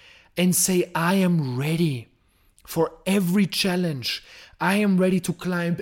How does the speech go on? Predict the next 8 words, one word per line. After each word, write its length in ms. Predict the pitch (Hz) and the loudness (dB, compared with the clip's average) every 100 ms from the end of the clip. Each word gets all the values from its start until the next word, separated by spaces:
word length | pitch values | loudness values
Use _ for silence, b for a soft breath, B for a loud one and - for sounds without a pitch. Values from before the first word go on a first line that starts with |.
| - | -6
every 520 | 190 208 196 185 220 | -4 -2 -2 -2 0
mountain 920 | 202 202 190 175 214 202 - 147 104 98 b b b b b | 4 4 4 4 2 0 -2 -6 -8 -14 b b b b b
that 240 | 185 175 - b | 0 0 -6 b
unfolds 800 | 185 170 175 - 185 202 208 - | 2 2 0 4 6 6 4 2
in 120 | 175 | -2
front 380 | 165 165 180 175 | 0 0 0 0
of 180 | 175 135 | -4 -6
me." 300 | 117 104 | -8 -10